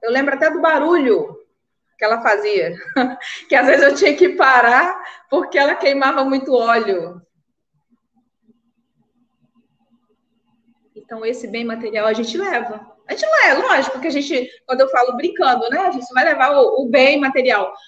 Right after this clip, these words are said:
Mas esse que você fez o bom uso, você leva. Os, passaram diversas coisas na minha vida que eu não vou nem lembrar, mas dessa Bis preta eu lembro. Eu lembro. Eu lembro até o barulho que ela fazia.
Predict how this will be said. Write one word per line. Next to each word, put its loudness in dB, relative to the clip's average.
Mas 0
esse 0
que -6
você 0
fez 0
o 0
bom 4
uso, -2
você -8
leva. -8
Os, -10
passaram 2
diversas -2
coisas 2
na -2
minha -2
vida -4
que 0
eu 0
não -2
vou 0
nem -4
lembrar, -2
mas -2
dessa 2
Bis -2
preta 0
eu 0
lembro. -4
Eu -2
lembro. -2
Eu -2
lembro 2
até 2
o 2
barulho 2
que -4
ela 2
fazia. -4